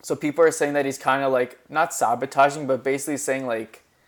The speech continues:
"Okay, I'm kinda done here. Like, you could, I, I'm gonna just coach this way, and you could either fire me or, like, I don't really care." But, like, I, I, I don't really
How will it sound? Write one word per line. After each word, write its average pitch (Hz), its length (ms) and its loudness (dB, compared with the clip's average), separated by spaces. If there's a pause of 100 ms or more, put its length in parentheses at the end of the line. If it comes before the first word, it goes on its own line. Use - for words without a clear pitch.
(220)
"Okay, - 180 -2
I'm 120 140 -2
kinda 135 260 0
done 120 360 -2
here. 131 360 0
Like, 113 360 -4
you 131 100 -14
could, 131 140 0
I, 123 220 2
I'm 131 120 -4
gonna 139 180 -4
just 127 220 -10
coach 131 300 -2
this 139 240 -6
way, 127 340 0
and 127 80 -8
you 123 80 -8
could 127 140 -4
either 117 220 0
fire 127 480 2
me 127 320 -6
or, 117 120 0
like, 117 140 -6
I 120 60 0
don't 127 140 -4
really 117 200 -8
care." 131 400 2
But, 135 200 0
like, 113 320 -2 (920)
I, 135 60 2
I, 127 380 0
I 139 100 4
don't 170 180 4
really 180 300 2